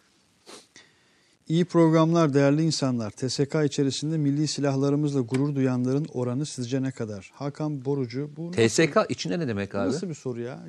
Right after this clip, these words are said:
Speaker 1: Yani
Speaker 2: T S K mı demek istiyor yoksa Türkiye içinde mi
Speaker 1: Bakıyorum.
Speaker 2: demek istiyor?
Speaker 1: T S K demiş ya.
Speaker 2: T S K değildir yani. T S K'nın
Speaker 1: Biraz,
Speaker 2: içindeki herkes,
Speaker 1: biraz teessüf mü etsem
Speaker 2: e,
Speaker 1: acaba yani?
Speaker 2: yoksa, e, hani hiç bir kişi bile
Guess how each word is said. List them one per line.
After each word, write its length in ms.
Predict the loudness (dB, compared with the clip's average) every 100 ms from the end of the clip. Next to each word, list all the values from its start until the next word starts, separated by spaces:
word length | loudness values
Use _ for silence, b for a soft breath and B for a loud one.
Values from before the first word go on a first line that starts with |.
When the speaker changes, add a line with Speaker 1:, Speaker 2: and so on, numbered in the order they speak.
| -12
Speaker 1:
Yani 260 | -10 0
Speaker 2:
T 120 | 2
S 160 | 4 4
K 160 | 2 2
mı 100 | 2
demek 200 | 2 0
istiyor 180 | 2
yoksa 200 | 2 2
Türkiye 360 | 0 0 4 4
içinde 260 | 4 2 0
mi 60 |
Speaker 1:
Bakıyorum. 220 | 2 0
Speaker 2:
demek 120 | 0 -4
istiyor? 240 | -10 -14 -16 _ _ _ _ _ _ _ _ _
Speaker 1:
T 160 | -4 -2
S 180 | -2 -6
K 220 | -4 -4
demiş 180 | -2 0
ya. 60 |
Speaker 2:
T 20 | 2
S 160 | 2
K 180 | 0 0
değildir 260 | 0 0 2
yani. 200 | 2 2
T 160 | 0
S 160 | 2 0
K'nın 180 | 2 0
Speaker 1:
Biraz, 120 | -2
Speaker 2:
içindeki 300 | -6 -2 4
herkes, 240 | 4 6
Speaker 1:
biraz 200 | 2 2
teessüf 600 | -2 -2 -2 -4 -8 -6
mü 80 | -4
etsem 260 | -2 4 8
Speaker 2:
e, 40 |
Speaker 1:
acaba 340 | 10 8 6
yani? 140 | 0 4
Speaker 2:
yoksa, 280 | 4 6 0
e, 720 | 0 -12 -20 -18 -14 -14 -10
hani 160 | -2
hiç 160 | -2 2
bir 80 | 0
kişi 220 | 2 6
bile 140 | 6